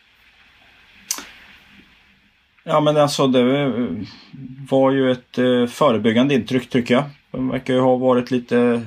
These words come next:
före i kurvan jämfört med, eh, en del andra. Eh, jag fäster mig särskilt vid att hon, eh, tittade framåt. Det tycker jag är viktigt för en ledare att vara först i tiden, så att säga.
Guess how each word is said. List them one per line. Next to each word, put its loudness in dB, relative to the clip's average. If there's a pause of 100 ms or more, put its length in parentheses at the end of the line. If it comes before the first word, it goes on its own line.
(260)
före 0 (100)
i -4
kurvan 2
jämfört -2
med, -2 (140)
eh, -10
en -2
del 0
andra. -2 (840)
Eh, -4 (100)
jag 2 (300)
fäster 0
mig 2
särskilt -2
vid 2
att -2
hon, -4
eh, -6 (240)
tittade -4
framåt. -2
Det -6
tycker -8
jag 0
är -4
viktigt -6
för 0
en -2
ledare -2
att -8 (460)
vara 2
först -2
i 2
tiden, 2
så -6
att -8
säga. -4